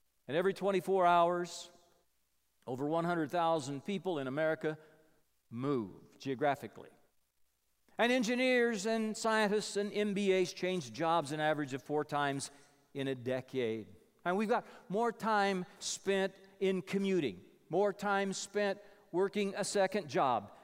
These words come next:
taking care of a second family,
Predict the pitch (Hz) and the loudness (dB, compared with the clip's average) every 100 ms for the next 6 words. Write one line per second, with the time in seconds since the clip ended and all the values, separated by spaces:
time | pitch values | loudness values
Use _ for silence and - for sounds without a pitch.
0 | - _ - - _ _ - 208 190 190 | -20 _ -20 -20 _ _ -2 0 0 0
1 | 208 208 185 - 202 196 190 - 180 156 | 2 2 0 0 0 0 -6 -4 -2 -2
2 | 131 110 98 | -4 -6 -10